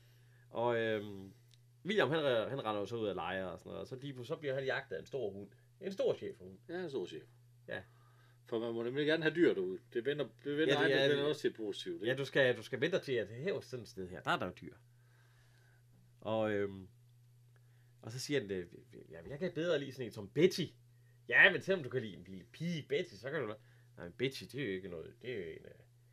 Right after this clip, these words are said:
Speaker 1: det er en kvælerslange," siger <laughs> "Der er en dyrhal. Den knægten, han har ligesom sådan et brandmandstav på den." <laughs>
Speaker 2: Ja, der bliver han noget rystet, øh.
Speaker 1: Ja, ja,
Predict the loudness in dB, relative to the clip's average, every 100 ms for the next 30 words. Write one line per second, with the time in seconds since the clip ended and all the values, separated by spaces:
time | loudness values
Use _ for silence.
0 | -20 -20 -20 _ -6 -6 -4 -2 0 0
1 | -2 -8 -8 -12 -12 -12 0 0 2 0
2 | 4 4 4 0 0 0 2 2 0 -8
3 | -20 -20 -20 -8 -2 0 2 2 0 -2
4 | -2 -2 -6 -10 -12 -8 -8 -10 -4 2
5 | 6 6 6 4 4 6 2 2 -12 _
6 | -2 -2 -2 -6 -8 -14 -6 -2 4 6
7 | 8 8 8 6 4 0 2 0 -4 -10
8 | -4 2 6 4